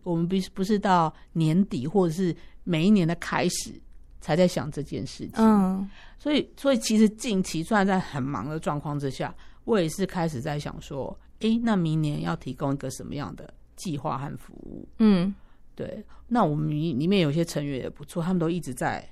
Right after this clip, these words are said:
Speaker 1: 在创新，在变。
Speaker 2: 嗯。
Speaker 1: 我就看到周遭有些人，他，他们做一些，他去布置公共空间啊。
Speaker 2: 嗯。
Speaker 1: 哦，我们有一个换物的地方，他把它弄得更漂亮，像红茶，他就做这件事情，我就觉得非常棒。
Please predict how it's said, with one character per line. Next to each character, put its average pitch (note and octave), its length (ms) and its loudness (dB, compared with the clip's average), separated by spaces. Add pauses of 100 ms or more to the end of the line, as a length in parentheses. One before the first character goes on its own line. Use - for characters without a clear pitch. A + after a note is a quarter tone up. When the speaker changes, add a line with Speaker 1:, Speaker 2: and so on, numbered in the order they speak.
(400)
Speaker 1:
在 E3 180 -2
创 C#3 300 -4
新， - 260 -8
在 - 220 -12 (100)
变。 - 220 -12 (140)
Speaker 2:
嗯。 G3+ 240 10
Speaker 1:
我 F3 40 4
就 G3 60 6
看 G3+ 160 2
到 F3+ 80 2
周 F3+ 140 0
遭 E3 180 2
有 C#3+ 60 -2
些 D3 120 0
人， B2 240 -2 (280)
他， D#3+ 340 -4
他 F3 100 -4
们 D#3+ 140 -2
做 D#3+ 220 -4
一 D#3+ 40 -4
些， C#3 380 -4 (560)
他 F3+ 100 -4
去 E3+ 80 0
布 E3 240 -4
置 D3+ 160 -4
公 D3 160 -2
共 D3 160 -2
空 B2+ 240 -4
间 B1+ 300 -8
啊。 - 300 -12
Speaker 2:
嗯。 A3+ 420 8
Speaker 1:
哦， F3+ 160 0
我 C#3+ 60 -4
们 D3 60 -2
有 D3+ 40 -2
一 D3+ 60 -4
个 D#3+ 100 -4
换 D#3 260 2
物 D3 140 2
的 C3+ 100 -2
地 C3+ 200 -6
方， B2+ 200 -10
他 D3 80 -4
把 C3 140 -8
它 B2 80 -2
弄 D3+ 160 0
得 B2+ 80 0
更 B2+ 300 -6
漂 B2+ 260 -6
亮， C3 180 -4
像 C3 160 -4
红 B2 220 -8
茶， - 340 -12
他 D3 80 -12
就 D3 60 -8
做 C#3 160 -8
这 B2 100 -8
件 - 160 -10
事 - 140 -14
情， - 100 -12
我 F2 60 -6
就 D#3 80 -4
觉 A2 160 -8
得 - 100 -8 (360)
非 F3+ 100 -8
常 C3+ 260 -6
棒。 - 220 -8